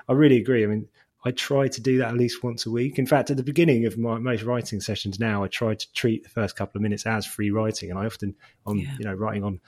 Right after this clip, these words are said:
Speaker 1: Word, for example, on, on the computer, I'll just delete the first couple hundred words because it's just a way to find
Speaker 2: It's just
Speaker 1: some
Speaker 2: got
Speaker 1: degree
Speaker 2: you
Speaker 1: of flow.
Speaker 2: going.
Speaker 1: Yeah.
Speaker 2: Yeah. And I think that's, that's most people's, it's certainly my experience. You know, you start off, the first page is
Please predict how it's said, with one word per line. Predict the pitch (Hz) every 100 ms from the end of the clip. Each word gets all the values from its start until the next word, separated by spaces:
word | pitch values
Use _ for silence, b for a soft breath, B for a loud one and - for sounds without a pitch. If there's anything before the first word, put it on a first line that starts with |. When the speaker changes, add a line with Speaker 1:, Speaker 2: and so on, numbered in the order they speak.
| b b b
Speaker 1:
Word, | 104 104 95 98
for | - 98
example, | 95 98 95 95
on, | 95
on | 101
the | 95
computer, | - 101 135 -
I'll | 101 107
just | 101 107 - -
delete | 104 113 107
the | 92
first | 98 87 -
couple | 87 92
hundred | 92 87
words | 87 87 90
because | - - 95 b b b
it's | 120 120 -
just | 123 107 -
a | 107
way | 104 107 101
to | 101 - 104
find | - 113 107
Speaker 2:
It's | 104 -
just | 151
Speaker 1:
some | 127
Speaker 2:
got | 104 170
Speaker 1:
degree | -
Speaker 2:
you | -
Speaker 1:
of | 151
flow. | 120
Speaker 2:
going. | 101 - _ _ _ _ _ _ _
Speaker 1:
Yeah. | 110 98 113
Speaker 2:
Yeah. | 170 156 156 - B B B B
And | 208
I |
think | 220 226
that's, | 220 220
that's | 220 208
most | 196 180 -
people's, | 170 170
it's | 165 -
certainly | 185 226 165
my | 160 156
experience. | - - 156 147 156
You | 165
know, |
you | 156
start | - 190 160
off, | 156
the | 180
first | - 185 -
page | 160 147 -
is | 151